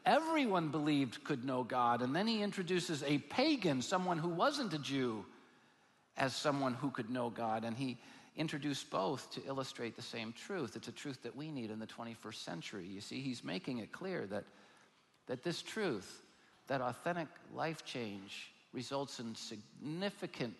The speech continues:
change because of what faith accomplishes in us. It,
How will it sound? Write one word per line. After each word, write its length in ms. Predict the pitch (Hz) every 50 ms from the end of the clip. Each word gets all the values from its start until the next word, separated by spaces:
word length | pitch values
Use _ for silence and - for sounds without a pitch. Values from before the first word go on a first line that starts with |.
| - - - _ _
change 440 | - - 131 117 113 113 110 - - -
because 500 | - 123 117 - - - 151 160 156 139
of 140 | 143 127 113
what 160 | 123 113 -
faith 420 | - - - - 156 160 156 156 -
accomplishes 720 | - - - 143 156 180 170 - 120 101 98 98 92 98
in 120 | 107 104
us. 200 | 98 95 95 -
It, 80 | 120